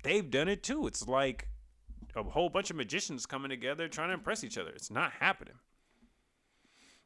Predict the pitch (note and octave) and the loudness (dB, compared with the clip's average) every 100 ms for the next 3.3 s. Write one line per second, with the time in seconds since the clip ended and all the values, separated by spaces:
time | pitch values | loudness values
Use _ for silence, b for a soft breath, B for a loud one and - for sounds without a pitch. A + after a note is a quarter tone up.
0 | _ _ _ _ _ _ _ _ _ _ | _ _ _ _ _ _ _ _ _ _
1 | _ _ _ _ _ _ _ _ _ _ | _ _ _ _ _ _ _ _ _ _
2 | _ _ - C3+ B2+ G#2 F2 - - - | _ _ -8 -2 -2 -2 -10 -16 -16 -16
3 | - - | -14 -16